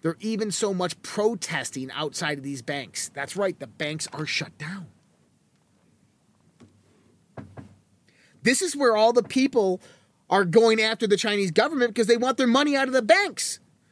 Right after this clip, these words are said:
All of a sudden, a new virus is released there. Well, what's the background and history of this vir-, virus? Shady dealings, wor-, world's deadliest viruses were shipped to Wuhan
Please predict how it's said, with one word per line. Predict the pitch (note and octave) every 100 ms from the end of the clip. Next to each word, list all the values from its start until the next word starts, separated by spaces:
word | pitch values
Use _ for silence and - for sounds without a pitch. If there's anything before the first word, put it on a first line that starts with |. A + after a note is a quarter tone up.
| _ _
All | G3+ C#4
of | A3
a | F3+
sudden, | - C#4+ G#3+
a |
new | F3+ G3
virus | E3 G#3 D4+ G3+ -
is | C#3 A2
released | G#2+ F#2+ - -
there. | C2+ _ _ _ _ _ _ _ _ -
Well, | B3+
what's | E4+ -
the |
background | D4+ D#4 D4+ D4+ D4+
and | C#4+
history | F4 F4+ A#3
of |
this | D#3+ C#3+
vir-, | C#3 A#2 D#2 - _ -
virus? | B2 F2+ - - _ _ _ _ _ _ _ _ _ _ _ _ _ _ _ _ _ _ -
Shady | - G#3 B3
dealings, | C#4+ E4 C#4+ A#3
wor-, | E3+ G3+ A3+ G#3+
world's | D#3+ G#3 A#3+ E3+
deadliest | C3+ A2+ A#3 C4+ D#4 -
viruses | E3 G#3+ B3 G#3 F#3 D3+
were | E3+
shipped | - A#3 -
to |
Wuhan | G#3+ G#3+ A#3 A3+ A3 F3+